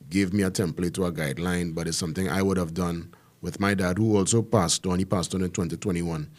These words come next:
And when he passed on, I felt, of course, you know, getting that news was a phone call. So for about five seconds, I felt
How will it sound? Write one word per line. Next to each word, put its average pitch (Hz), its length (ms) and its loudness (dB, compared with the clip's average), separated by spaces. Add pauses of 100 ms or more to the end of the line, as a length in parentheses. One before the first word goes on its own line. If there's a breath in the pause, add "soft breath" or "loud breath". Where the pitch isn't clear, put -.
(360 loud breath)
And 90 80 -4
when 117 80 6
he 165 60 6
passed 147 340 4
on, 135 380 4 (1080)
I 98 80 2
felt, 117 520 4
of - 260 -2
course, 127 260 4
you 120 60 6
know, 107 160 8
getting 101 280 6
that 110 200 4
news 104 340 6
was 90 140 2
a 95 60 2
phone 87 260 0
call. 90 320 0 (420 soft breath)
So - 180 -4
for 95 120 -4
about 82 360 -4
five 104 220 2
seconds, 92 360 0
I 90 60 0
felt 90 360 0